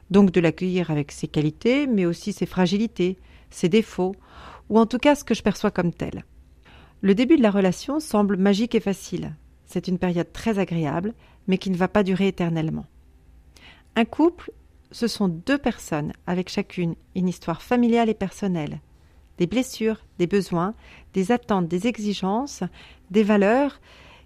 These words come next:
qui ne coïncident pas systématiquement avec celles du partenaire. C'est à la fois une vraie richesse parce que cela peut permettre à chacun des conjoints d'avoir une nouvelle vision des sujets, des préoccupations, des manières de faire. Et puis bien sûr, ces différences peuvent être aussi source de conflits.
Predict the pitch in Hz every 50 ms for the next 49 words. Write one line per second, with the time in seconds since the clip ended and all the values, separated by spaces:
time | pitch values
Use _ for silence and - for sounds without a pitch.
0 | - - _ - - 247 240 233 - 240 240 233 214 - - 208 - - 269 269
1 | - 240 220 - - 214 185 190 185 - - - - - 208 226 247 - _ -
2 | 180 175 180 180 - - 202 185 165 165 - 165 - - 175 170 - - - 175
3 | - - - _ _ _ - _ - - - - - - - - - _ - -
4 | - - 214 214 208 - - 208 180 170 170 185 220 226 202 196 - - - 285
5 | 415 392 - - - 185 - - - 185 175 - - 180 175 160 - 160 - 165
6 | 165 175 185 180 - - 165 - - 170 - 196 185 175 170 - - 175 170 160
7 | 175 190 196 185 165 160 165 156 151 156 160 160 165 170 190 202 196 170 170 156
8 | - 175 170 160 165 - - - 170 156 - 147 151 190 226 - - 170 165 -
9 | - - 190 180 - - - 175 165 - - - 156 180 202 208 208 165 165 165
10 | 180 190 170 175 170 - - 156 151 175 208 220 - - _ - - - - -
11 | - - - - - - 202 202 - 240 208 180 185 180 - - - - 247 285
12 | 302 285 - - - _ - - 202 180 196 - - 190 208 233 247 - - -
13 | 202 - - 180 - - - 320 - 175 - - - - 240 254 - - - 226
14 | 208 - - 175 - 170 160 - - - - - -